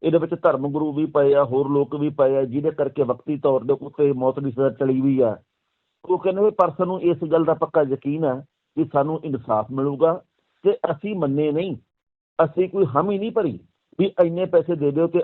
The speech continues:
ਅਸੀਂ ਆਹ ਕੁਛ ਕਰ ਲੈਂਦੇ ਹਾਂ, ਅਸੀਂ ਮੰਨ ਜਾਂਦੇ ਹਾਂ, ਅਸੀਂ ਮਾਫ ਕਰ ਦਿੰਦੇ ਹਾਂ। ਉਹ ਕਹਿੰਦੇ ਨਾ ਅਸੀਂ ਪਹਿਲਾਂ ਮੰਨੇ ਸੀ,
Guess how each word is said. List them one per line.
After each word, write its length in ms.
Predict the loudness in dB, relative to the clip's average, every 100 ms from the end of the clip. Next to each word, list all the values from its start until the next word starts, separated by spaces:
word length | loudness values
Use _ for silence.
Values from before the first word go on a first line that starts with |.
| 0
ਅਸੀਂ 200 | -2 0
ਆਹ 140 | 2 2
ਕੁਛ 180 | -2 -2
ਕਰ 160 | 0 2
ਲੈਂਦੇ 260 | 0 0
ਹਾਂ, 60 | -2
ਅਸੀਂ 160 | -2 -2
ਮੰਨ 280 | -2 -2 0
ਜਾਂਦੇ 340 | 0 0 -2
ਹਾਂ, 120 | -2 -2
ਅਸੀਂ 160 | -4 0
ਮਾਫ 240 | 0 0 0
ਕਰ 140 | 0
ਦਿੰਦੇ 340 | 0 -2 -2
ਹਾਂ। 120 | -4 -6 _ _ _ _
ਉਹ 120 | 0
ਕਹਿੰਦੇ 240 | 2 -2 -2
ਨਾ 300 | -2 0 0
ਅਸੀਂ 180 | -2 -2
ਪਹਿਲਾਂ 320 | 0 0 0
ਮੰਨੇ 280 | 0 -2 -4
ਸੀ, 200 | -4